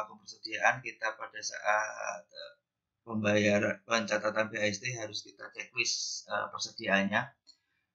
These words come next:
Kemudian, yang tidak kalah pentingnya, yaitu validasi urutan tanggal transaksi atas barang yang sejenis yang sama.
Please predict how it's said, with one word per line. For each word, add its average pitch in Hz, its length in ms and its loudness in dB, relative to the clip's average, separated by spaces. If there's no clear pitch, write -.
Kemudian, 113 800 8
yang 110 240 -2
tidak 110 240 -6
kalah 104 240 4
pentingnya, 110 400 -6
yaitu 110 240 -8
validasi 113 640 0
urutan 117 240 -4
tanggal 107 320 -2
transaksi 104 400 -6
atas 113 240 -10
barang 110 240 -6
yang 104 100 -8
sejenis 107 380 -14
yang 104 240 -10
sama. 104 560 -2